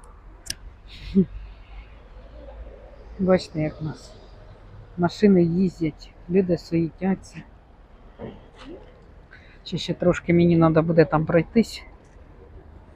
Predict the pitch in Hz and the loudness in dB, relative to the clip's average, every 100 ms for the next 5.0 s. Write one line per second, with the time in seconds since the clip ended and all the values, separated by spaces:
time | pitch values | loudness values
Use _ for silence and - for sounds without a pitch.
0 | - - - - - - - 1077 - - | -20 -20 -20 -16 -14 -16 -20 -20 -20 -20
1 | - - - - - - - - - - | -8 -4 -4 -6 -20 -20 -20 -20 -20 -20
2 | - - - - - - - - - - | -20 -20 -20 -18 -16 -16 -18 -20 -20 -20
3 | - - - - 196 196 - 185 - - | -20 -20 -20 -6 -2 -2 0 -2 -2 -20
4 | _ 196 190 185 196 185 233 - - 160 | _ 2 2 4 4 6 4 4 -2 -4